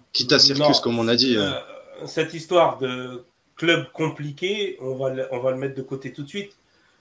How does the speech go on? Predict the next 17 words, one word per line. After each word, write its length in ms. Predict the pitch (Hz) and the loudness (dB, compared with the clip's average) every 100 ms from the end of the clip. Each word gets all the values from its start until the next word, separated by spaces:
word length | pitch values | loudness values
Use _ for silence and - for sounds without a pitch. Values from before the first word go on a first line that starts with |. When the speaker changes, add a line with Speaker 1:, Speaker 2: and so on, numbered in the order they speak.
| _ | _
Speaker 2:
Euh, 240 | 123 131 127 - | 0 2 2 2
club 240 | 170 - | 0 0
compliqué 560 | - 151 143 151 - 156 | -4 -6 -6 -6 0 0
ou 80 | 127 | 0
pas, 500 | - 165 196 196 - _ _ _ | 2 4 4 2 -8 _ _ _
que, 680 | 151 139 139 135 135 131 131 - - 151 _ | 2 4 4 4 2 0 -6 -20 -20 -20 _
euh, 640 | 151 139 135 131 123 120 117 - - - | -2 0 6 6 4 -2 -6 -10 -14 -20
Belloumi 760 | 120 160 165 170 170 175 143 - | -4 0 0 0 0 -2 -4 -8
ou 160 | 151 156 | 2 6
un 140 | 175 | 8
autre 420 | 180 156 - - _ _ _ _ _ _ _ _ | 8 2 0 -18 _ _ _ _ _ _ _ _
parte 300 | - 147 - | 0 0 0
de, 280 | 135 123 135 | -8 -4 -4
du 140 | 131 131 | -4 -4
championnat 460 | 147 139 147 143 | -4 -2 0 0
algérien, 640 | 139 131 139 143 151 139 - _ _ _ _ - | 0 -2 -4 -2 0 -2 -4 _ _ _ _ -10
euh, 280 | 123 123 123 | -4 -2 -2